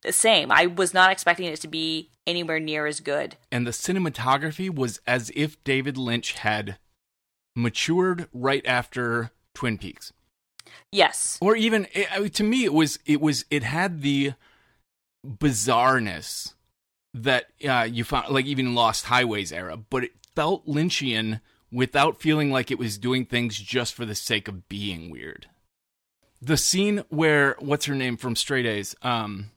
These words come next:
Speaker 2: uh, the, the junkie daughter. What was
Speaker 1: Em-,
Speaker 2: the
Speaker 1: Emma Stone.
Speaker 2: Yeah, Emma Stone. The scene where she's kinda going off on her dad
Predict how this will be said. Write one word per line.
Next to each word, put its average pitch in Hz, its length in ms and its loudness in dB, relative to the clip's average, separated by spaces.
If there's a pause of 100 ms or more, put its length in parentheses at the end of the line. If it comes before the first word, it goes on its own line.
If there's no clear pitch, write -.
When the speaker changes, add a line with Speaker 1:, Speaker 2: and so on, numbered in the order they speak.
(1300)
Speaker 2:
uh, 107 420 2 (320)
the, 139 300 2
the 143 180 0
junkie 135 500 0
daughter. 101 340 0
What 107 140 -10
was - 380 -10
Speaker 1:
Em-, 220 140 -2
Speaker 2:
the - 100 -2
Speaker 1:
Emma 208 140 4
Stone. - 380 0 (120)
Speaker 2:
Yeah, 156 220 2
Emma 156 160 -2
Stone. 135 280 -4 (360)
The 135 180 0
scene 220 400 2
where 151 200 4
she's 175 440 -2
kinda 151 280 -4
going 127 360 -2
off 110 340 0
on 123 140 0
her 107 120 -2
dad 101 360 -2